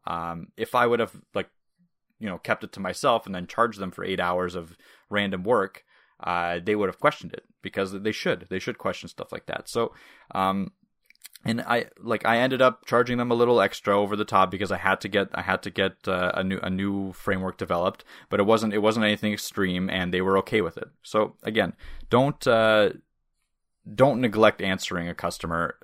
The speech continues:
just because you think they're gonna feel bad or you feel bad or anything like that. Always be upfront and honest.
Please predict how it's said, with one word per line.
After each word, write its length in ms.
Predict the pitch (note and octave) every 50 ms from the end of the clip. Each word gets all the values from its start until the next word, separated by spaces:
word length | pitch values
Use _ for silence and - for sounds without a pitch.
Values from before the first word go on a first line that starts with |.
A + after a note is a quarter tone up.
| - F#2+
just 200 | - G2 - -
because 380 | F#2+ - - G#2 F#2 F2 E2 E2+
you 120 | F2+ F2+
think 200 | - - F#2 F2+
they're 120 | - F2+
gonna 180 | D#2+ F2+ E2+ E2+
feel 220 | - - F2 E2+
bad 200 | D#2+ F2 E2+ E2
or 80 | F2 E2
you 180 | E2+ F2 F#2 F2+
feel 240 | - - F2+ E2
bad 280 | D#2 E2 E2 D#2+ D#2 D#2
or 100 | E2 E2
anything 260 | E2+ E2+ E2 - E2
like 180 | D#2+ D#2 D#2 -
that. 180 | D#2+ D#2+ -
Always 320 | - - G2+ G2 G2+ F#2+ E2
be 100 | E2+ F2+
upfront 380 | E2 D#2+ - - E2 D#2+ D#2+
and 100 | - E2
honest. 420 | D#2+ D2+ - - - - - -